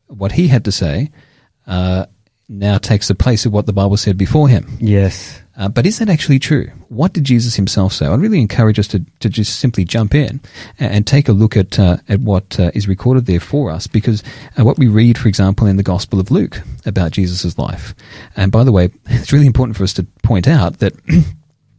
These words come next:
Speaker 1: and thankfully this is true, that his life wasn't just looked at from the point of view of one source, but multiple sources. So we actually have four Gospels, not one, two, or three, but four Gospels that look at his life,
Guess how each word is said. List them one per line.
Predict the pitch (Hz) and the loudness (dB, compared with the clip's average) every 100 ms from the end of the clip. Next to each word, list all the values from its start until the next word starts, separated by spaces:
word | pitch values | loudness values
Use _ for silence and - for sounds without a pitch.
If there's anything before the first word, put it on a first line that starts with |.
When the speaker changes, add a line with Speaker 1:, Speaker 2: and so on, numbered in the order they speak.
| - - | -20 -8
Speaker 1:
and | 90 69 | -6 -6
thankfully | 95 - 156 - 92 | -4 0 0 0 -2
this | 85 | -2
is | 87 | -6
true, | - - 90 | -6 -2 -2
that | 110 107 | 0 0
his | 117 104 | 0 0
life | 104 165 - | 0 0 0
wasn't | 127 123 104 | 0 2 2
just | 110 - | 0 0
looked | 113 - | -2 0
at | 92 78 | -4 -2
from | 110 | -2
the | 92 | 0
point | 110 | 0
of | 95 | 2
view | 95 | 0
of | 92 | 0
one | 92 98 107 107 113 - _ _ _ _ | 0 2 2 0 -2 -8 _ _ _ _
source, | - 151 104 - - - _ _ _ - - - | -2 0 0 -4 -14 -16 _ _ _ -20 -18 -8
but | 113 107 | -2 0
multiple | 110 123 170 139 92 | 2 2 2 0 -2
sources. | - - - - - | -2 -6 -6 -10 -4
So | 123 | 0
we | 127 | 2
actually | - 120 | 2 0
have | 101 | -2
four | - - 165 151 | -4 0 2 2
Gospels, | 73 - - 65 | -2 -4 -6 -4
not | 104 - | -2 -2
one, | 104 104 | 0 0
two, | 117 101 | 0 -2
or | 87 | -2
three, | - 190 | -2 0
but | 139 - | 0 -4
four | - 208 | -2 -2
Gospels | 196 85 - 104 | 0 -2 -2 0
that | 104 | 0
look | 104 151 | 0 0
at | 147 | 0
his | 139 101 | -2 -2
life, | 76 104 - | -4 -4 -8